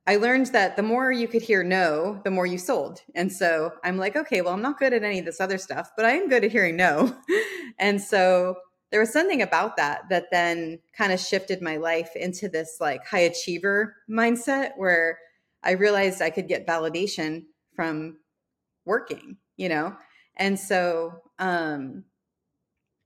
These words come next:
yeah, then fast forward a little bit. So college, I worked for this job, Southwestern company, and they sold books door to door. And it was very much this, like,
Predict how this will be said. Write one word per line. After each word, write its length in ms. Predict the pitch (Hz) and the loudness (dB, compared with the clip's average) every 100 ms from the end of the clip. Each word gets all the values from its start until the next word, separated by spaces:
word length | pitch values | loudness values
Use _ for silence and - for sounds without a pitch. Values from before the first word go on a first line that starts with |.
| _ - - _ | _ -18 -18 _
yeah, 300 | 247 247 143 | 0 0 2
then 220 | 180 226 226 | 2 2 2
fast 400 | 226 226 220 - | 0 0 -4 0
forward 340 | 220 214 196 | 2 2 2
a 60 | 185 | 0
little 220 | 202 208 | 0 0
bit. 220 | 175 - | 0 -4
So 120 | - | -6
college, 480 | 180 - 208 202 185 | -6 -4 0 0 0
I 80 | 180 | -2
worked 200 | 175 180 | -4 -6
for 140 | - | -6
this 340 | 170 165 165 - | -4 -6 -8 -10
job, 540 | - 269 247 240 233 233 | -4 -2 0 0 -2 -8
Southwestern 580 | - 180 185 190 214 202 | -6 -4 -2 -4 -4 -6
company, 380 | 208 196 196 | -6 -6 -4
and 100 | 185 | -4
they 80 | 175 | -4
sold 320 | 165 190 175 | -4 -4 -4
books 240 | 170 156 - | -4 -6 -4
door 140 | 170 | -4
to 100 | 170 | -2
door. 460 | 160 151 160 156 156 | -2 -2 0 0 -2
And 100 | 185 | -2
it 60 | 202 | -2
was 200 | 208 202 | -2 -2
very 340 | 220 277 269 | -2 -2 -2
much 500 | 208 175 180 - - - | -2 -2 -4 -10 -14 -12
this, 360 | 170 165 160 - | -4 -4 -4 -6
like, 300 | 151 147 | -4 -6